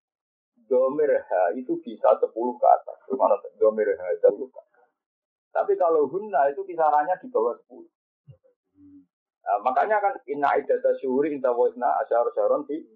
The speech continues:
kitabillah. Yauma khalaqa samawati wal arda minha. Minha itu baliknya ning isna asar. Minha. Arbaatun hurum.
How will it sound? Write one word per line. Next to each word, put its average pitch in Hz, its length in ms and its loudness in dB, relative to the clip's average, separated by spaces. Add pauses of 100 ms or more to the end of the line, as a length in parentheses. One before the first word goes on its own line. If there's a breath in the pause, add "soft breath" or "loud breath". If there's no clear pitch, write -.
(180)
kitabillah. 76 600 -14
Yauma 120 280 2
khalaqa 110 320 -2
samawati 110 320 0
wal - 160 0
arda - 80 -20 (320)
minha. 98 360 0 (600)
Minha 123 320 0
itu 214 80 2
baliknya 147 440 0
ning 147 160 -6
isna 131 280 0
asar. - 200 -6 (1000)
Minha. 120 440 0 (1400)
Arbaatun 151 800 0 (120)
hurum. - 320 2